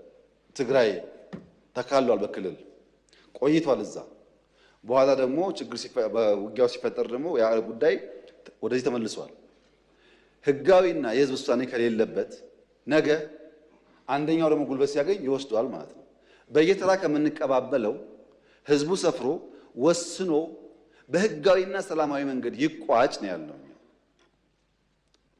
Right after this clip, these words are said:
ምን አደረግን ለዚህ? ይሄ ከውጊያው በኋላ አሁን አራት ዓመት፣ አምስት ዓመት ይሆናል ወልቃይት ከትግራይ ከተነጠለ። እስካሁን እኮ የኢትዮጵያ ፌዴራል መንግስት ለወልቃይት በጀት አይሰጥም እስከ ዛሬ። ይሄ ትክክል አይደለም።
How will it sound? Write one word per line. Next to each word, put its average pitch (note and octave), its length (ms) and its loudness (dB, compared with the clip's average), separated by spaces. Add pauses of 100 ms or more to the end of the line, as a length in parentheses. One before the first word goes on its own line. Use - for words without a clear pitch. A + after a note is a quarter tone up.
(140)
ምን D3+ 100 2
አደረግን E3 300 4
ለዚህ? C#3 320 -2 (840)
ይሄ C3 100 2
ከውጊያው C#3 420 2
በኋላ B2 240 4
አሁን B2 180 -2
አራት A#2 260 2
ዓመት፣ A#2 180 -4
አምስት A2+ 280 -8
ዓመት A#2 140 0
ይሆናል F#2 220 -6
ወልቃይት G2 380 -6 (300)
ከትግራይ A2 340 -2
ከተነጠለ። G2+ 520 -8 (500)
እስካሁን D#3+ 540 0
እኮ D#3+ 160 -6 (1000)
የኢትዮጵያ C3+ 420 0 (460)
ፌዴራል C3+ 360 0
መንግስት C#3+ 380 -2 (360)
ለወልቃይት C3+ 480 -2
በጀት B2+ 220 -2
አይሰጥም - 300 -10 (160)
እስከ - 220 -4
ዛሬ። C#3+ 160 6 (1300)
ይሄ F#3+ 140 2
ትክክል D#3 320 -2
አይደለም። F#2 340 -4